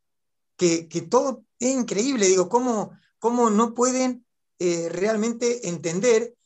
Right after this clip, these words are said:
que, que hay toda un, una comunidad a favor de esta, de esta lucha. Entonces, qué difícil va a ser para nosotros los trabajadores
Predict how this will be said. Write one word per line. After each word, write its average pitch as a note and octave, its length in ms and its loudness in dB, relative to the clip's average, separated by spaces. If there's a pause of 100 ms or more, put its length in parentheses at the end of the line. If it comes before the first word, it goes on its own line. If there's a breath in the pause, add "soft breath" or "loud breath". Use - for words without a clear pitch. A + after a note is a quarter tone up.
(220)
que, E3+ 540 -2
que B3 80 -2
hay C#4 160 -6
toda D4 240 -2
un, A3+ 720 -2
una G#3+ 500 0
comunidad F#3+ 540 0
a F#3+ 60 -2
favor B3+ 320 -2
de A3+ 100 -4
esta, D#3+ 520 -6 (300)
de F3+ 100 -8
esta F3+ 180 -4
lucha. F3 360 -6 (240 soft breath)
Entonces, G#3+ 380 -2
qué A#3 140 2
difícil G3 680 0 (260)
va F3+ 60 2
a F3+ 40 2
ser G#3 200 2
para F3 160 0
nosotros F#3+ 380 0
los D3+ 120 -4
trabajadores F#3 680 2